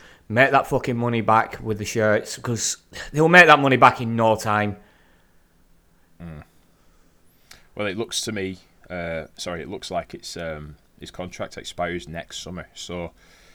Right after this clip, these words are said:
Speaker 2: hopefully he does put pen to paper and we can keep hold of him for a little bit longer. Um,
Speaker 1: Plus,
Speaker 2: so,
Speaker 1: his
Speaker 2: yes.
Speaker 1: value, value will go up as well if we get him
Speaker 2: Absolutely.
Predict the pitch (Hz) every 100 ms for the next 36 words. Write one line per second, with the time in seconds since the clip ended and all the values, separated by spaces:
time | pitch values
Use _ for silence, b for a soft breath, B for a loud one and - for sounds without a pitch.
0 | b - 71 - 76 76 76 - - -
1 | 80 78 - 76 73 78 - - 78 76
2 | - - 80 - 80 78 78 - 82 78
3 | 80 85 95 90 90 b b b b 98
4 | 98 101 101 101 - - _ - b b
5 | b b b b - 165 202 269 - 143
6 | 139 131 123 - - 131 127 117 110 101
7 | 110 110 104 95 104 107 95 95 104 95
8 | 117 110